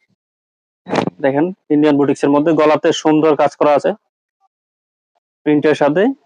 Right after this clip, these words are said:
নিচের প্যানেলটা সহ কাজ করা আছে। এগুলোর মধ্যে প্রচুর ডিজাইন কালার হবে আমাদের কাছে।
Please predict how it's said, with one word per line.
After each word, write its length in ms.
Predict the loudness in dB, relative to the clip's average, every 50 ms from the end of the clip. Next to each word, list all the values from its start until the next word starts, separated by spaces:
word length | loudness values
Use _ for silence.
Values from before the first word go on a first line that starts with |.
| _ _ _
নিচের 280 | -2 -2 0 0 -2 -2
প্যানেলটা 480 | -2 _ 0 2 2 2 2 2 0 0
সহ 200 | 2 0 2 2
কাজ 180 | 2 0 0 0
করা 160 | 0 2 2
আছে। 180 | 2 0 -4 -10 -18 -18 _ _ _ _ _ _ _ _ _ _ _ _ _ _ _ _ _ _ _ _ _ _ _ _ _ _
এগুলোর 260 | -2 0 2 2 2
মধ্যে 200 | 2 2 2 0
প্রচুর 280 | 0 0 0 0 0 0
ডিজাইন 280 | 2 2 2 2 2 2
কালার 220 | 2 2 2 2
হবে 120 | 2 2
আমাদের 280 | 2 2 2 0 0 0
কাছে। 300 | 0 -2 0 0 -2